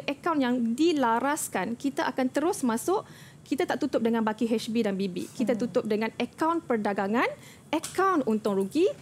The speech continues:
Speaker 1: dan juga bagi, bagi yang asset liability kita tutup dengan H B, B B.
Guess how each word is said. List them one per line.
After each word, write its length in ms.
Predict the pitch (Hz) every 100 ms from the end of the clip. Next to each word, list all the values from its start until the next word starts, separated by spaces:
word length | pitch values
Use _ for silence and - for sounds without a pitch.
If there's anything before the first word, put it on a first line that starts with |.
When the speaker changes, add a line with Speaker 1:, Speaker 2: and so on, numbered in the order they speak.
| -
Speaker 1:
dan 240 | - 240 233
juga 320 | 254 240 339 508 294
bagi, 360 | 220 226 254 -
bagi 560 | 208 220 226 247 262 247
yang 120 | 233 254
asset 360 | 247 - 339 247
liability 440 | 240 254 269 370
kita 240 | 247 254
tutup 320 | 254 247 277 220
dengan 200 | 226 226
H 320 | 240 240 220
B, 160 | 247
B 200 | 214 190
B. 200 | 180 143